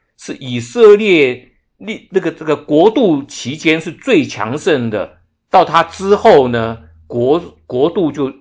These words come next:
不，逐渐的衰微，一直到亡国。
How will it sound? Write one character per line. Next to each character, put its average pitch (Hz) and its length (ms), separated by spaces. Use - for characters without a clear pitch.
不， 147 320
逐 160 300
渐 196 280
的 120 120
衰 131 260
微， 92 460
一 175 80
直 127 160
到 117 240
亡 107 360
国。 82 380